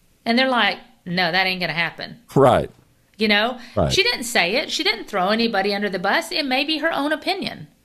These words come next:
Speaker 2: Right.
Speaker 1: It may, she may know well enough that's just not gonna be a feasible option. Um, but I appreciate that, and, and as we speak to communication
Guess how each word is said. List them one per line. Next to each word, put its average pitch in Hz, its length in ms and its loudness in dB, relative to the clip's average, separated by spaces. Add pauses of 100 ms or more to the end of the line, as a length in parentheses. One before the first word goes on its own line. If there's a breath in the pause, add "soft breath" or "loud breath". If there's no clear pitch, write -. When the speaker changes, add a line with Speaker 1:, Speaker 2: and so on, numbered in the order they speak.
(120)
Speaker 2:
Right. 135 340 0
Speaker 1:
It 247 140 0
may, 262 220 0
she 285 160 -6
may 269 180 -2
know 247 440 0 (580 soft breath)
well 226 300 0
enough 262 420 -2
that's 262 240 2
just 311 180 -8
not 208 360 -2
gonna 233 180 -2
be 208 220 -2
a 208 80 -6
feasible 196 600 -6
option. 180 580 -6 (300 loud breath)
Um, 214 280 0
but 226 120 2
I 269 180 0
appreciate 247 640 -4
that, 208 240 -2
and, 214 440 -8
and 214 200 -2
as 202 180 -6
we 220 100 -4
speak 247 340 -4
to 226 100 -8
communication 214 960 -4